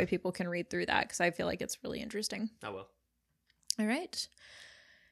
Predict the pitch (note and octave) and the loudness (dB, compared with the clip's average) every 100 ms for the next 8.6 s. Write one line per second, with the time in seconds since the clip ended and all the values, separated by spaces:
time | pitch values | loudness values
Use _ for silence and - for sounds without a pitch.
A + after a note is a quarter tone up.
0 | _ _ _ - G#3 G#3 G#3 G#3+ G#3+ A3 | _ _ _ 4 6 8 8 6 6 8
1 | A3 A3 A3+ A3+ B3 E4+ F4 F4+ E4+ D4+ | 8 8 6 6 6 8 8 10 10 12
2 | C4+ D#4+ D4 C#4+ D#4 E4+ - - - G#3 | 10 10 8 10 12 12 8 2 4 6
3 | G3+ C#4 D#4 A3+ A#3 - A3+ A3+ B3+ C4 | 8 8 8 6 6 2 0 2 4 4
4 | A3+ A3 A#3 A#3 A#3+ A#3 - A#3+ A#3 A3 | 4 4 4 4 4 4 4 6 8 10
5 | G3+ F#3 F3+ G#3 - - - - C#4 G#4 | 10 12 10 8 0 -12 -8 8 12 12
6 | A4+ - G3 F#3+ G3 F3+ D#3+ - - - | 12 10 8 8 4 4 4 4 0 0
7 | A2 F3 A3 D#4 A#3 - E3+ E3 E3+ E3 | 4 4 4 4 4 6 6 8 6 4
8 | D#3+ F3+ G3+ A3 - | 6 6 6 4 2